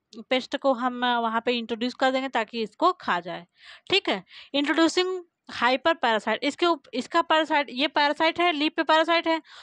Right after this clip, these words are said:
तो पैरासाइट के ऊपर जो पैरासाइट होगा उसको हाइपर पैरासाइट होगा कहते हैं। तो कोई हाइपर पैरासाइट का इंट्रोड्यूस कर दीजिए जो इनके गंदी पायरिल्ला को खा सके। तो इंट्रोड्यूसिंग हाइपर पैरासाइट्स Tetrastachys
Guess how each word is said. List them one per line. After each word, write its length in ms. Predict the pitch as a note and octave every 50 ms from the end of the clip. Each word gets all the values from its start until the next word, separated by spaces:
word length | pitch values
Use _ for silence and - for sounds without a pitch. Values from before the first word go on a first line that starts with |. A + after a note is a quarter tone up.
| - _
तो 80 | - F#4+
पैरासाइट 540 | - F#4 F4 E4+ F4 E4+ - F4 F4 F#4 -
के 100 | - F#4
ऊपर 260 | F4 D4+ - D#4 D4
जो 80 | D4
पैरासाइट 500 | C#4+ - C#4 C4 B3+ B3+ C4 C#4 D4+ -
होगा 180 | D#4 D#4 E4 E4+
उसको 240 | F4 E4 - - F4+
हाइपर 280 | D#4 D#4 B3+ A3 A3+
पैरासाइट 500 | G#3+ - G#3+ G3+ G3 - G#3+ G3+ G3 -
होगा 240 | G3 F#3 F#3+ G3 G3+
कहते 420 | A3 - - A3+ A3+ A3 - G3+ G3
हैं। 160 | F#3+ F#3+ G3 _ _ _ - - - - - _ _ -
तो 120 | F#4+ F#4+
कोई 240 | - - E4+ F4 F4+
हाइपर 340 | D4 C#4 C#4+ C#4+ C#4+ E4+ E4+
पैरासाइट 480 | - E4 D#4+ D#4+ D4+ E4 D#4+ D#4+ D#4+
का 320 | - - D4 C#4 C4+ C4 B3
इंट्रोड्यूस 480 | A#3+ C4 C4 C4+ D4+ D4 D4 D#4+ D4+
कर 140 | - E4 D#4
दीजिए 140 | D#4 D#4+ D4
जो 180 | C4 C#4+ D4
इनके 360 | D4+ C#4 B3+ A#3+ A#3 A#3 D4 C4
गंदी 360 | A#3+ B3 A#3 A#3 A3 A#3+ A3+
पायरिल्ला 480 | G#3 _ - A#3+ A#3 A#3 A#3 B3 B3+
को 120 | A#3+ D4 D4
खा 240 | - - B3+ F#3 E3
सके। 340 | - F#3 - - F3+ F3 - _ _ - - - - _ _ -
तो 100 | F4+ F#4
इंट्रोड्यूसिंग 600 | E4+ F4 E4+ D#4+ E4+ D4 D#4 D#4 D4+ - F4 E4
हाइपर 340 | C4+ A#3+ B3+ C4 B3+ - D#4
पैरासाइट्स 720 | D4+ - D4+ D4 D4+ D4 - D4+ C#4+ C#4+ D4+ - - - D#4 D4+ - _ _ _ _ _ _ _ -
Tetrastachys 1300 | C4+ C4+ - _ - - D#4 D#4+ D#4+ D#4+ C#4+ - - - B3+ B3 B3 A#3+ - D4 D4+ D#4+ - - -